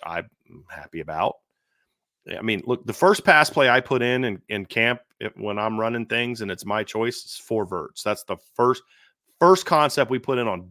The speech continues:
day one of football, uh, football, uh, football camp is, is four verts. Then everything else is built around that, because my whole thing is, if you're running anything other than a,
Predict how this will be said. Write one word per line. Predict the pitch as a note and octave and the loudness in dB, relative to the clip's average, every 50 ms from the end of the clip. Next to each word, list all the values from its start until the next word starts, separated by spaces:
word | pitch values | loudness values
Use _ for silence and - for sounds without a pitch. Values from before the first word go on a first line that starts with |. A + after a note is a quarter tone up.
| F#2 | _
day | - B2+ B2 C3+ C3 | 2 4 4 4 4
one | B2 A2+ A2+ A2 G#2 | 2 0 -2 -2 -2
of | G2 F2+ | -4 -6
football, | - - F#2 - _ - C2 A1 - _ _ _ _ _ - | -8 -10 -10 -10 _ -14 -18 -18 -18 _ _ _ _ _ -20
uh, | F2+ | -12
football, | - - A#2 - - F2+ E2 - - | -8 -8 -8 -6 -6 -8 -10 -10 -12
uh, | F#2 | -12
football | - - B2 F#2+ - D2+ | -8 -8 -8 -6 -8 -10
camp | - - D2+ C2 - _ _ _ _ | -14 -14 -18 -20 -20 _ _ _ _
is, | - - - - _ _ | -20 -20 -20 -20 _ _
is | - G2 - | -16 -16 -10
four | - - G#2 G2+ | -6 -6 -4 -4
verts. | F2 E2+ - - - - - - - _ _ _ _ _ | -6 -8 -12 -16 -18 -18 -20 -20 -20 _ _ _ _ _
Then | A2+ A2+ | -2 2
everything | B2 C#3+ E3 E3+ D#3+ E3 D#3+ | 2 4 4 2 0 0 0
else | D#3 D3 - | 0 0 -2
is | C3 A#2 | -6 -10
built | G#2 - C#3 D3 C#3 C#3+ - - | -4 -2 -2 -2 -2 -4 -6 -8
around | A#2+ A2 G#2 A2+ A2+ A#2 A#2+ A#2 A2+ G2 | -6 -4 -2 -2 0 0 0 -2 -4 -6
that, | G2+ G2 E2+ D#2 - _ - - - _ _ _ _ _ _ _ _ _ - | -6 -8 -8 -10 -14 _ -20 -20 -20 _ _ _ _ _ _ _ _ _ -14
because | A#2 - - C3 A2+ A2 | -8 -2 -2 -2 -2 0
my | A#2 B2+ C#3 | 0 0 2
whole | D3 D3+ C3 C3 | 2 2 0 -2
thing | - B2+ B2 | -2 -2 -2
is, | B2 A2+ G#2 - - _ _ _ _ _ _ | -2 -2 -2 -4 -10 _ _ _ _ _ _
if | - B2 A#2 - B2+ | -6 -6 -6 -2 0
you're | C#3 E3+ F3 | 0 0 2
running | E3+ F3+ F3 E3+ D3 C#3 | 2 2 0 2 0 0
anything | D3 E3+ E3 - F3 E3 | 0 0 -2 -2 -2 -2
other | D#3 D3+ D3 D3+ | -2 -2 -2 -2
than | C3+ C#3 B2+ | -2 -2 0
a, | A2+ G2 F2+ F#2 | 0 -2 -4 -6